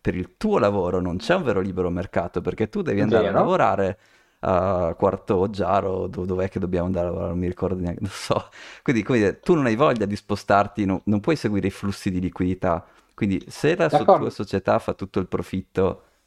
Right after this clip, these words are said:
Speaker 1: in Svizzera, tu dovresti andare a lavorare in Svizzera, ma tu non lo fai, rifiuti un arbitraggio e perdi potere d'acquisto.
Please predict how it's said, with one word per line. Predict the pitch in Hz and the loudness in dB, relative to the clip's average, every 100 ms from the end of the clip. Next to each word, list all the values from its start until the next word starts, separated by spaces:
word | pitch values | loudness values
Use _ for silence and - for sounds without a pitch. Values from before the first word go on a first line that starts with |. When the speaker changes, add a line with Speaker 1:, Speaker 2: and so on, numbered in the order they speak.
| _ | _
Speaker 1:
in | 85 | -12
Svizzera, | 85 71 - 80 85 95 - _ _ | -10 -12 -6 -2 0 -2 -6 _ _
tu | 185 | -2
dovresti | 110 95 | -2 0
andare | 104 92 101 | 0 2 4
a | |
lavorare | 90 87 87 - | 2 2 -2 -2
in | 87 | -8
Svizzera, | 87 98 - - | -4 -6 -4 -8
ma | 76 | -8
tu | - 180 | -6 -2
non | 123 | -2
lo | - | -4
fai, | - 113 92 _ - | -2 -2 -4 _ -12
rifiuti | 98 - 107 110 | -8 -4 -2 0
un | 98 | 0
arbitraggio | 98 120 131 95 92 139 170 - | 0 -2 0 0 -2 -4 -4 -6
e | |
perdi | - 92 98 123 | -6 -4 -4 -6
potere | 139 - 76 | -6 -6 -6
d'acquisto. | - - 98 - - 98 | -8 -8 -8 -10 -8 -10